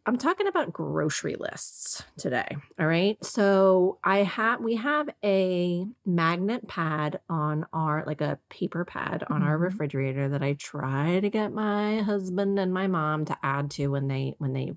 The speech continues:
Speaker 1: r-, need something. But what inevitably happens is that somebody's out at the grocery store. They haven't taken that list with them, and they say, "Oh, I'm stopping by the grocery store. What do we need?" But I'm out too, so I don't know
Speaker 2: Mm-hmm.
Speaker 1: what's on that list.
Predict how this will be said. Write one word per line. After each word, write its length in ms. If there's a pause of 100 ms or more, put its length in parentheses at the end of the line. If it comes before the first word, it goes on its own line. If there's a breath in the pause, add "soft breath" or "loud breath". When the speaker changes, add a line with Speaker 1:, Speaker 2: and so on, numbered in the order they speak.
Speaker 1:
r-, 180
need 200
something. 440 (800 loud breath)
But 420
what 260
inevitably 640
happens 760
is 160
that 220
somebody's 340 (160)
out 260
at 120
the 80
grocery 440
store. 400
They 220
haven't 380
taken 260
that 220
list 260
with 140
them, 200
and 140
they 80
say, 200
"Oh, 100
I'm 120
stopping 300
by 160
the 80
grocery 300
store. 200
What 120
do 80
we 100
need?" 260 (400 loud breath)
But 120
I'm 320
out 340
too, 540
so 200
I 220
don't 160
know 120
Speaker 2:
Mm-hmm. 80
Speaker 1:
what's 180
on 140
that 200
list. 440